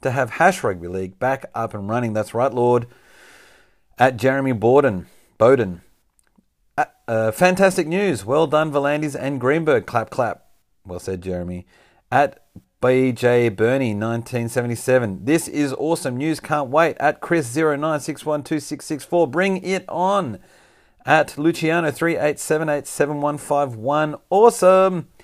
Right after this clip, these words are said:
At Yeah the Boys, "Assuming N R L does return May twenty-eight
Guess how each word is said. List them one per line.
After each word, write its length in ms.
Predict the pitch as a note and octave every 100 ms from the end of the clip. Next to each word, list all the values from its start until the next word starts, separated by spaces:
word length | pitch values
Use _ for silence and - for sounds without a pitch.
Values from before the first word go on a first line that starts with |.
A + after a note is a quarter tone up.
| _ _ _
At 160 | - C3+
Yeah 140 | D#3+
the 80 | D#3
Boys, 380 | A#2 D#3+ A2+ -
"Assuming 440 | A#2+ - G#3+ D4 F3+
N 100 | G#2+
R 140 | F#2+
L 200 | G#2 F2 -
does 280 | A#2+ C#3+
return 400 | B2 G2+ A#2+ G#2
May 240 | G2 G#2+ F#2+
twenty-eight 560 | - A2 G2+ - A2